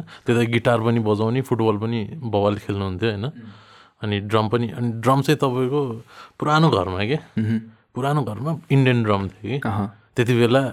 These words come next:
Speaker 1: ड्रम त्यो भनेकै ठुलै कुरा
Speaker 2: ठुलै कुरा,
Speaker 1: लाग्यो
Speaker 2: इन्डियन
Speaker 1: मलाई।
Speaker 2: ड्रम भनेकै ठुलो कुरा
Speaker 1: अँ।
Speaker 2: हुनु नै।
Speaker 1: अनि त्यहाँ गएर सिकिन्थ्यो। अनि त्यो दाइले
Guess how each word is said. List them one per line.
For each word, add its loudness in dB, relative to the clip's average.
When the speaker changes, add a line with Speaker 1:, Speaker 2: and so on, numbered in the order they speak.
Speaker 1:
ड्रम -2
त्यो 6
भनेकै 2
ठुलै 2
कुरा 4
Speaker 2:
ठुलै 2
कुरा, 0
Speaker 1:
लाग्यो 0
Speaker 2:
इन्डियन 2
Speaker 1:
मलाई। 2
Speaker 2:
ड्रम 2
भनेकै 0
ठुलो 0
कुरा -2
Speaker 1:
अँ। -2
Speaker 2:
हुनु -2
नै। 0
Speaker 1:
अनि 0
त्यहाँ 2
गएर 6
सिकिन्थ्यो। -2
अनि -4
त्यो 0
दाइले 0